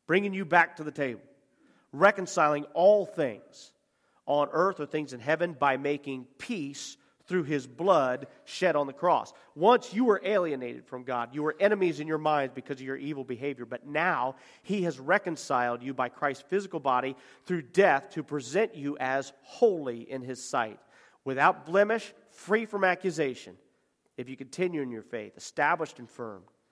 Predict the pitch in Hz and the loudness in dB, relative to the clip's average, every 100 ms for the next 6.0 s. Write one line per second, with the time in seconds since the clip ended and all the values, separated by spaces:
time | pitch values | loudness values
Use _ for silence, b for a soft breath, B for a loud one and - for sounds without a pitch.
0 | _ - 127 135 127 120 156 165 127 113 | _ -18 -8 -4 -4 -2 -2 -2 -4 -14
1 | - 190 120 - _ _ _ _ _ _ | -6 -6 -6 -12 _ _ _ _ _ _
2 | - 139 131 127 120 120 127 113 110 113 | -6 -4 -2 -2 -4 -6 -4 -4 -8 -18
3 | - B 185 226 208 202 - 247 240 202 | -18 B 8 10 8 2 0 -4 -2 0
4 | 226 208 170 156 156 151 - 180 165 135 | 2 6 6 6 0 -2 -2 -6 -6 -8
5 | 135 127 117 110 127 131 - 156 113 110 | -6 -6 -8 -14 -14 -14 -10 -4 -4 -6